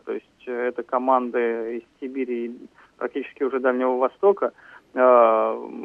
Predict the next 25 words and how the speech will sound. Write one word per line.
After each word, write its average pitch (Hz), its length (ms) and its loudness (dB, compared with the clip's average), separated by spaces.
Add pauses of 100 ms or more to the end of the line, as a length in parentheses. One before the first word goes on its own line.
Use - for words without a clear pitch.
(500)
до 139 120 8
этого 147 580 4
в 131 60 -10
зоне 160 240 2
Запад 143 300 0
никогда 131 300 -2
команды 127 420 -2
такого 123 340 -4
уровня 123 280 -2
не 123 80 -8
выступали. 151 500 2
Я 143 120 6
думаю, 156 200 0
это 139 80 -8
связано 151 280 0
с - 100 -16
тем, 180 180 -2
что 127 800 0
на 127 180 0
Дальнем 143 260 -2
Востоке 135 460 -4
и - 20 -8
в - 100 -20
Сибири 135 300 -4
сейчас, 123 200 -6